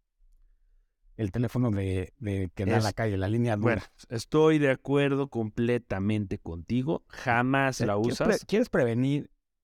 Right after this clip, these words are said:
Speaker 1: Quítalo, desaparécelo. O sea, la realidad es que yo, la, en mi, en mi casa lo único que tengo es, tengo el, tengo el tel-, tengo el, el, el, la línea telefónica porque necesito el internet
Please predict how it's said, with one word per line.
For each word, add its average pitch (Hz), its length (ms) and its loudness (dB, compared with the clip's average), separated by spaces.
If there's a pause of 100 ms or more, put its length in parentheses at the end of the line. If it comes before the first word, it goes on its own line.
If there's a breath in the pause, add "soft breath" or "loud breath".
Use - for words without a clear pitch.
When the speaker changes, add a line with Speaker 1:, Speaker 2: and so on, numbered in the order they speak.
(440)
Speaker 1:
Quítalo, 139 580 0 (120)
desaparécelo. 131 760 0
O - 20 -4
sea, 123 120 -2
la 123 100 2
realidad 135 280 2
es 170 80 0
que 139 120 -2
yo, 147 140 2 (340)
la, 110 140 -10 (100)
en 120 160 -4
mi, 117 160 -4
en 110 120 -4
mi 110 100 0
casa 127 300 0
lo 117 100 0
único 123 280 0
que 104 100 -6
tengo 110 400 0
es, 107 340 -4 (440)
tengo 147 220 -2
el, 135 120 -4
tengo 160 220 0
el 160 80 0
tel-, 127 220 -2
tengo 165 280 2
el, 131 140 2
el, 104 540 -4
el, 98 160 -2
la 98 100 0
línea 139 260 0
telefónica 127 520 0
porque 107 200 -6
necesito 107 460 -6
el 117 160 -2
internet 107 400 0